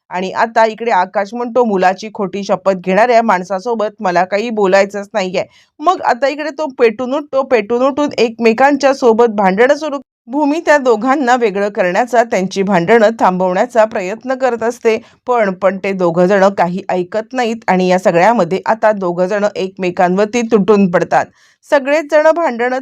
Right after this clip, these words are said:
थांबवण्याचं काम करत असतात, पण, पण या सगळ्यामध्ये भांडणं थांबत नाहीत आणि भांडणं विकोपाला जातात. भांडणं विकोपाला गेल्यामुळे आता इकडे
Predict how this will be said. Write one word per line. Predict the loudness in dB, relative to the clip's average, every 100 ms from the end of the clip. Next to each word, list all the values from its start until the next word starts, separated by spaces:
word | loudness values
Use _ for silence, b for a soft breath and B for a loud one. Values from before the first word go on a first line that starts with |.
| -2
थांबवण्याचं | -2 0 0 0 0 -2
काम | 0 0 0 -2
करत | -4 -4 -8
असतात, | -4 -2 -2 0
पण, | -2 -2
पण | 0 2 2
या | 0 0
सगळ्यामध्ये | 0 0 0 0 -2 -2 -4 b b -4
भांडणं | -2 0 0 2 0 0
थांबत | 0 2 0 0
नाहीत | 0 0 -2
आणि | -4 -4
भांडणं | -6 -4 -2 0 2 2 2
विकोपाला | 0 0 0 2 2 2
जातात. | 0 -2 -2 -2 _ _ _
भांडणं | -12 -10 -6 -4 -4
विकोपाला | -4 -4 -2 0 2 2
गेल्यामुळे | 0 -2 -2 0 0 -2 -2
आता | -4 -2
इकडे | -2 0